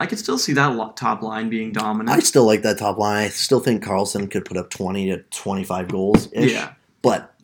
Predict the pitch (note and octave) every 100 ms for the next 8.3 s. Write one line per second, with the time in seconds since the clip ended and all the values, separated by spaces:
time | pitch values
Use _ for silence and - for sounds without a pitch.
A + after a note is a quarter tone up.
0 | _ _ _ - - - A2 C3 B2 -
1 | A#2+ G2+ - C3+ C3 A#2 A2 - G#2+ -
2 | C#3+ A#2 G2 G#2 F#2 F#2+ - C2+ - C#2+
3 | - - - F#2 D2 C2 - _ _ _
4 | _ - G#2 G#2 - A2 F#2+ E2+ - -
5 | - G2+ E2+ G#2+ G#2 F#2+ F#2+ A#2+ C3 B2+
6 | G#2 A#2 A2+ A2 A#2+ G2 A2 G#2 G2+ G2+
7 | A2 G2+ F#2+ F#2+ G2+ G2+ A#2 D3 - -
8 | F#3+ -